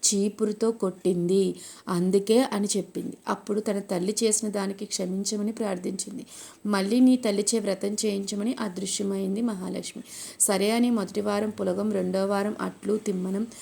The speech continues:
మూడో వారం అప్పాలు పరమాన్నం, నాలుగో వారం చిత్రాన్నం గారెలు, పుష్యమాసంలో మొదటి వారంలో పూర్ణ కుడుములు వడ్డించి తల్లిచే నోము చేయించింది. కథా అక్షింతలు తల మీద వేసుకున్నారు.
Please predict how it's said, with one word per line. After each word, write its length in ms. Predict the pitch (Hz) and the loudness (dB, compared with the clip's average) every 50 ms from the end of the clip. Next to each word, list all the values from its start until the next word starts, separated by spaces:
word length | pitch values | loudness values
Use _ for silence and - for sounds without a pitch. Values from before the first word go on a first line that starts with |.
| - - - - - | -18 -18 -12 -6 -2
మూడో 320 | 208 208 208 208 220 226 | 0 0 2 2 2 0
వారం 300 | 226 226 220 220 226 226 - | 0 2 2 0 0 0 -2
అప్పాలు 460 | 202 190 - - - 190 190 196 214 | -4 -6 -4 -4 -2 0 0 0 0
పరమాన్నం, 680 | 226 220 208 185 185 180 185 185 185 190 196 208 202 | 0 0 -2 -2 -2 -2 -2 -2 -2 -2 -2 -2 -2
నాలుగో 400 | 190 185 185 185 180 185 190 196 | -2 -4 -4 -4 -4 -4 -2 -2
వారం 240 | 196 196 190 196 202 | -2 -2 -2 -2 -4
చిత్రాన్నం 680 | 208 - - 190 - - 196 196 196 196 202 202 208 196 | -4 -4 -6 -8 -8 -6 -4 -4 -2 -2 -2 -2 -2 -2
గారెలు, 360 | 196 185 185 180 180 190 220 226 - - - - - - - - - 226 | -2 -2 -2 -2 -2 -2 -4 -4 -6 -12 -16 -16 -16 -18 -20 -8 -4 -2
పుష్యమాసంలో 840 | 220 - - 262 262 254 254 247 247 254 - 247 233 240 240 240 233 | 0 2 2 4 6 6 6 4 4 4 2 2 2 4 2 2 2
మొదటి 340 | 214 190 185 185 185 220 | 0 0 0 0 0 0
వారంలో 440 | 214 220 214 214 208 214 220 214 214 | 0 2 2 2 2 2 0 0 0
పూర్ణ 420 | 214 214 - 202 196 190 196 202 208 | -2 -2 -2 -2 -2 0 0 -2 -2
కుడుములు 400 | - 220 202 202 202 208 208 202 | -2 -2 -2 0 0 -2 -2 -2
వడ్డించి 540 | 190 185 180 170 165 196 214 240 240 294 | -2 -2 -4 -2 -2 -2 0 0 0 -2
తల్లిచే 580 | 277 - - 190 185 185 185 196 - - 208 208 | -2 -4 -4 -4 -4 -2 -4 -2 -2 0 0 0
నోము 320 | 196 190 190 185 185 196 196 208 | 0 -2 -2 -2 -4 -4 -2 -2
చేయించింది. 580 | 202 185 190 185 180 - - 180 175 180 196 - - - - - - - - _ - | -2 0 -2 -2 -4 -4 -6 -6 -6 -6 -8 -8 -10 -14 -16 -14 -16 -16 -12 _ 2
కథా 300 | 214 190 190 202 214 226 | 2 4 6 6 6 6
అక్షింతలు 560 | 233 233 226 233 - - 233 226 220 233 233 | 6 4 2 0 2 2 2 2 4 2 2
తల 220 | 233 233 208 190 | 2 2 0 0
మీద 200 | 190 190 190 196 | 2 2 2 2
వేసుకున్నారు. 720 | 202 196 202 180 180 - - - 196 190 185 185 185 190 - | 2 2 2 2 0 0 -2 -4 -4 -4 -4 -4 -4 -6 -8